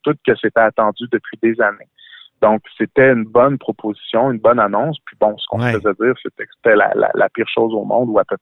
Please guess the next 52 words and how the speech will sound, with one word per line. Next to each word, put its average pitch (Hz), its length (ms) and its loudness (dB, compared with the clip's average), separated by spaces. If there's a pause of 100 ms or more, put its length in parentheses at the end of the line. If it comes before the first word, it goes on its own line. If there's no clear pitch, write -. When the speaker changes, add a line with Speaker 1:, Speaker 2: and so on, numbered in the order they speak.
Speaker 1:
près. 127 200 2
Speaker 2:
Mais 139 100 0
vous 131 120 -6
leur 143 180 2
avez, 160 180 0 (180)
Speaker 1:
Euh, 98 100 -10 (120)
Speaker 2:
vous, 131 240 -6
vous 123 80 -4
leur 147 220 2
avez 147 260 2
mis 160 160 0
ça 175 240 -2
dans 139 180 2
les 123 160 -2
pattes 160 300 -4
le 131 100 -2
matin 127 300 -2
de 156 80 -2
l'interpellation. 127 720 -4
Est-ce 143 80 -8
qu'il 139 100 -4
n'aurait 123 120 0
pas 151 120 -6
fallu 156 240 -4
faire 139 240 -4
ça - 180 -6
la 135 160 0
veille 156 460 -2
ou 120 100 -2
deux 139 200 -2
jours 151 200 -6
plus 135 220 -6
tôt, 190 220 -6
vu 180 160 -6
que 135 40 -12
vous 135 120 -8
prépariez 131 560 -4
ça 160 180 -8
depuis 123 320 -8
longtemps ? 131 440 -4 (260)
Question 147 360 -4
que 110 420 -4
vous 104 180 -12
pourriez, 110 420 -8
vous, 104 160 -10
ils 104 300 -8
puissent 139 260 -6
en 117 120 -4
discuter, 139 600 -6
euh, 104 100 -2 (420)
avec, 113 460 -4
euh, 95 280 -4